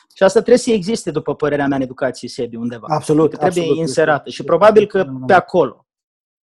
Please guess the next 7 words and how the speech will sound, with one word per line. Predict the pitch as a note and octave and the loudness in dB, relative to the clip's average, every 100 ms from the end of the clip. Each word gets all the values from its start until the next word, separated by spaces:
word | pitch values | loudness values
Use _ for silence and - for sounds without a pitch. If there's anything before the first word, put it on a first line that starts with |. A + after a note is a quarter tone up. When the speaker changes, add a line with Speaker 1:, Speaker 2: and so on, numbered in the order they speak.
| _ _ _ - | _ _ _ -8
Speaker 1:
Probabil | D#3 D#3+ F#3+ F3 | 0 2 2 2
pe | F3+ | 2
la, | F3 D#3+ D3+ | 4 2 0
pe | C#3+ D3+ | -2 -4
la | C#3 | -4
vârsta | C#3 C3+ B2 | -6 -6 -8
respectivă. | B2 - B2+ A3 | -8 -12 -14 -14